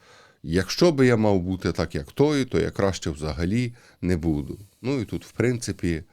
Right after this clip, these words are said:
сатана потина-, потирає руки і дуже сильно тішиться, тому що в будь-якому випадку він виграє. Не молиться людина, він виграє.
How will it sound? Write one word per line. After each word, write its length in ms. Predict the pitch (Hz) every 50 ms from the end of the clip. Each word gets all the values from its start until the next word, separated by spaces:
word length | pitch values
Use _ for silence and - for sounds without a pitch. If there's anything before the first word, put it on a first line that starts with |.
| _
сатана 480 | - - - - - - 92 101 90 80
потина-, 400 | - - 85 - - 76 76 - - _ _ _ _
потирає 520 | - 92 90 - 101 85 78 73 73 73
руки 360 | 80 95 120 120 - - 82 82 - - - - - - - - - -
і 100 | - 95
дуже 280 | 95 117 104 90 98
сильно 340 | 90 - - 101 95 87 82
тішиться, 500 | 80 - 101 95 - - 78 - - 76
тому 280 | - - 90 101 110 113
що 360 | - - - 101 92 87 - -
в 180 | - 85 82 80
будь-якому 540 | 82 110 139 139 151 139 - 165 160 156
випадку 460 | 127 92 82 78 - - - - - 85
він 300 | 73 78 76 73 80 85
виграє. 640 | 87 87 92 101 110 123 135 151 165 165 165 165 - _ _ _ _ - - _ -
Не 140 | 90 101 101
молиться 440 | 107 110 117 123 131 127 - 147
людина, 500 | 143 147 143 143 151 151 156 160 156 156 170 - _ _ _ _
він 280 | 147 143 76 78 156 -
виграє. 580 | 87 87 85 110 110 113 120 120 123 123 127